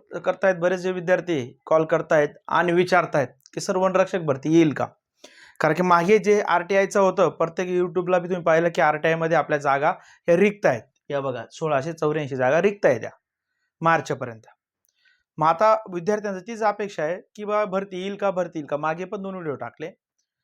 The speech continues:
आणि यासाठी आपण, अ, पत्र पण देतोय. अ, विष्णू झाला पुण्याहून, सुशांत झाला, असे बरेचसे विद्यार्थी आहेत आपले, याच्यासाठी बिचारे खूप प्रयत्न करतायत. त्यांनी ग्रुप पण बनवलेला आहे वनरक्षक भरतीसाठी, ते आपल्या ग्रुपला पण इन्फॉर्मेशन टाकत असतात.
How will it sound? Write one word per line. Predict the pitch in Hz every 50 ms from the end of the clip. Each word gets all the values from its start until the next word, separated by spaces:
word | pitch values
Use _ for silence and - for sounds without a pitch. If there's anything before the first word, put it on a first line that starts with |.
| _ _ _ _ _ _ _ -
आणि | - 165 175 190 214
यासाठी | 226 208 202 214 196 202 220 220 - -
आपण, | - 180 190 190 208 202 190 196
अ, | 196 196 196 196 190 170
पत्र | - - 202 185 180 - 202 208
पण | 202 214 208 190
देतोय. | 196 190 190 - 165 131 - _ _ _ _ _ _ _ _ _ _ _
अ, | - - 151 151 151 151 143 - _ _ _ _ _ _ _ _ -
विष्णू | - 151 160 170 - - 220 208
झाला | 196 190 165 151 147
पुण्याहून, | 151 170 170 170 170 165 160 156 156 160 160 - - 165
सुशांत | - - 175 156 - 185 180 175
झाला, | 160 147 139 135 131
असे | 135 131 -
बरेचसे | 156 151 170 190 208 202 - 196
विद्यार्थी | 185 170 170 170 180 190 170 147 - 123
आहेत | 123
आपले, | 117 117 - 147 175 - _ _ _ _ _ _ _ _ _
याच्यासाठी | - 180 180 202 180 214 208 190 202
बिचारे | 165 170 160 190 185 185 180
खूप | - 208 202
प्रयत्न | 208 196 190 180 190 185 165
करतायत. | 170 165 - - 160 135
त्यांनी | - 151 165 170
ग्रुप | 156 160 180 190 185
पण | - 196 190
बनवलेला | 180 180 170 175 175 175 170 165
आहे | 143 110
वनरक्षक | 117 127 139 139 139 147 139 - - 135
भरतीसाठी, | 139 143 139 135 127 117 - 117 110 - 117 107 _ _ _ _ _ _ _ _ _ _ _ _ _ -
ते | 156
आपल्या | 156 160 160 - 180 175
ग्रुपला | 180 190 185 190 196
पण | 196 196 196 185
इन्फॉर्मेशन | 185 185 185 180 151 127 123 135
टाकत | 135 127 127 135 127 135
असतात. | 123 - - 127 113